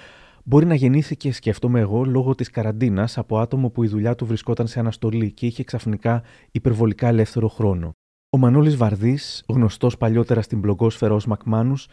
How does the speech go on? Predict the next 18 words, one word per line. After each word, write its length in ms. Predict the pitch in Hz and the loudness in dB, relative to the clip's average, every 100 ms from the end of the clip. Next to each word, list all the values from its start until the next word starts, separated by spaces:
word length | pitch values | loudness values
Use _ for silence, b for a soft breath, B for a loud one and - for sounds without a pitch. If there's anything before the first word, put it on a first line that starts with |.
| b b b | b b b
υποστήριξε 600 | - 127 - 143 - 147 | -4 -2 0 -2 0 -2
ότι 160 | - | 0
η 40 | 120 | 2
Μάνια 300 | 123 135 120 | 2 2 0
Τέκου 420 | 123 123 147 - - | -2 -4 -6 -6 -8
ήταν 360 | 127 143 139 - | -2 -2 -2 -4
η 80 | 120 | -8
σύμβολος 500 | - 139 135 127 117 | -2 -2 0 0 -2
επικοινωνίας 600 | 117 104 104 113 135 123 | -6 -4 -2 0 -2 -2
Vivian 360 | 113 123 135 131 - | -2 0 0 0 -2
Ευθυμιοπούλου, 840 | 110 127 120 113 - 120 92 85 b b b b _ | -6 -2 0 0 0 0 0 -4 b b b b _
πράγμα 320 | 123 135 135 | 0 2 0
που 160 | 127 | 2
η 80 | 120 | 2
ίδια 240 | 120 120 123 | 2 0 -2
διέψευσε 540 | 113 120 - 135 - | 0 -2 -2 -8 -6
χωρίς 320 | 131 120 117 | -2 0 0
περιστροφές. 760 | 113 95 - 95 - 87 - | 0 -2 -4 -6 -4 -6 -8